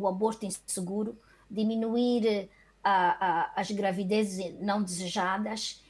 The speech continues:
e dar oportunidades aos indivíduos de terem, de terem informação necessária e os serviços necessários para poderem fazer uma decisão informada. Quantos filhos querem ter? Quando é que vão ter?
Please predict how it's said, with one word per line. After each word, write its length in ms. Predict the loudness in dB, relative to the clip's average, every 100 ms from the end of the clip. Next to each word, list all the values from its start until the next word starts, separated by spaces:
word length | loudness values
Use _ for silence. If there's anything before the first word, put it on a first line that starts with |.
| -4
e 100 | -2
dar 440 | 0 2 4 4
oportunidades 720 | 2 0 -4 -2 2 2 2 -2
aos 120 | 0
indivíduos 760 | 0 0 0 2 4 2 0 0
de 140 | 0
terem, 640 | 0 -2 0 0 -4 -6 -12 -8
de 120 | -2
terem 260 | 2 2
informação 680 | 0 -6 -6 -6 -6 -2 0
necessária 800 | 0 -2 -2 4 4 6 2 0 -4 -6
e 120 | -4
os 160 | -4
serviços 520 | -4 0 2 2 2 -4
necessários 1040 | -4 -4 0 2 2 0 0 -2 -4 -6 -20 -20 -20 -20 _
para 480 | 6 8 8 8 4 0 -16 -6
poderem 500 | 0 4 8 8 6
fazer 760 | 0 -2 -4 -2 0 0 0 0
uma 200 | 0 -2
decisão 640 | -2 -2 -2 0 0 0
informada. 920 | -2 -4 -8 -4 0 2 2 0 -2 -4 -12 _ _ -6
Quantos 440 | -2 -2 -2 -4
filhos 280 | -2 -4 -2
querem 260 | 0 0
ter? 340 | 2 4 4 2 _ _ _ _ _
Quando 560 | 0 4 4 4 4 4
é 60 |
que 120 | 4
vão 240 | -2 -2 -2
ter? 320 | -2 -2